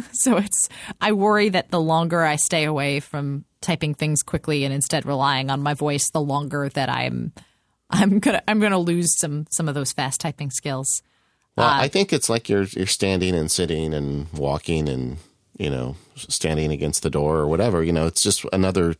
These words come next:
Speaker 2: it's another thing. I,
Speaker 1: You gotta
Speaker 2: I
Speaker 1: mix
Speaker 2: use
Speaker 1: it
Speaker 2: it
Speaker 1: up.
Speaker 2: all the time, but I, I have, um, some, some R S I issues, so it, it helps me. But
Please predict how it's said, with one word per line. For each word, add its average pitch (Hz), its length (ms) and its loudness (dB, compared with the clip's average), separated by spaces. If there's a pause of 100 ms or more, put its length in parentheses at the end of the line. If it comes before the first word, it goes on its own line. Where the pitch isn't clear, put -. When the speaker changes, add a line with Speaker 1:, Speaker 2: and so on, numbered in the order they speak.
Speaker 2:
it's - 160 -2
another 85 300 2
thing. 62 320 -4 (200)
I, 80 160 -2
Speaker 1:
You 180 100 -2
gotta 160 200 0
Speaker 2:
I 117 40 2
Speaker 1:
mix 156 120 4
Speaker 2:
use 120 120 4
Speaker 1:
it - 40 6
Speaker 2:
it 92 40 2
Speaker 1:
up. - 20 2
Speaker 2:
all 87 120 4
the 80 80 2
time, 67 340 -4
but 101 120 2
I, 107 180 0
I 131 40 0
have, 101 360 0
um, 67 340 -4 (120)
some, 67 460 -4 (560)
some 80 220 -2
R 82 180 2
S - 140 0
I 78 160 0
issues, - 420 -4
so 64 240 -2
it, - 140 -8
it - 100 -4
helps 92 360 -2
me. 62 200 -4
But 73 300 -4